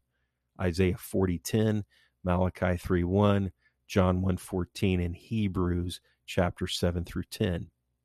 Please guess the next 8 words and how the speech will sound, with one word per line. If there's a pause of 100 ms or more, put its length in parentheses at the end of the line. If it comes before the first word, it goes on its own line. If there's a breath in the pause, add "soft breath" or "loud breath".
(680 loud breath)
Jesus
Christ,
the
mediator
of
the
new
covenant,